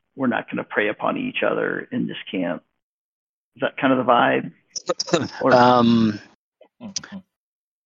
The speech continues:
Speaker 2: probably not as, as,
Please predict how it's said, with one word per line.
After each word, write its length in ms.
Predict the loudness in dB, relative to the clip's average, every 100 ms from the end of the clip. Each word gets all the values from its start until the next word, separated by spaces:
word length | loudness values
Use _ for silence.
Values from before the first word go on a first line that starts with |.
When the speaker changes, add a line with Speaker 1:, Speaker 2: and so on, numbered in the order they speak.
| _ _ _ _ -20 -20 _
Speaker 2:
probably 300 | 0 2 2
not 360 | 4 6 6 6
as, 500 | 4 4 4 0 -4 -6 _ _ -2
as, 880 | 2 2 0 -4 -8 -6 -4 -6